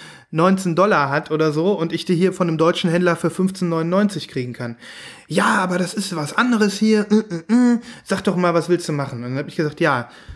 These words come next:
zwanzig Euro“, hab ich ihm dann geboten. Und dann meint er so, „Nee,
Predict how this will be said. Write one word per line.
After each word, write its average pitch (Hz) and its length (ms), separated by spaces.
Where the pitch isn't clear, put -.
zwanzig 196 460
Euro“, 131 400
hab 131 100
ich 127 140
ihm 135 80
dann 123 100
geboten. 143 480
Und - 340
dann 143 100
meint 151 120
er 151 100
so, 143 120
„Nee, 143 340